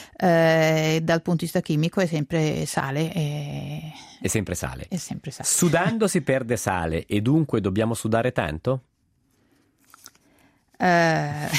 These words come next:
Speaker 2: Eh, domande
Speaker 1: <laughs> la
Speaker 2: complicate.
Speaker 1: domanda forse non è se dobbiamo sudare tanto, dovremmo sudare tutti i giorni un po' facendo attività fisica, perché questo è anche una cosa che non facciamo abbastanza,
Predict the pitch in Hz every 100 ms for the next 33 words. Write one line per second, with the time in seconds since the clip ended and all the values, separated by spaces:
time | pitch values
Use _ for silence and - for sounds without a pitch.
0 | - - 190 220 143 107 120 143 135 127
1 | 107 98 143 190 214 214 214 226 220 220
2 | 214 247 - 214 202 202 196 190 - 180
3 | 185 180 185 180 - 185 185 196 208 185
4 | 170 180 208 247 277 220 208 208 220 220
5 | 208 214 220 220 202 - 196 233 - 214
6 | - 180 180 170 175 190 180 - 185 214
7 | 277 214 180 170 165 165 - 165 165 170
8 | 165 160 160 160 165 160 160 165 - 156
9 | 156 170 - 143 135 -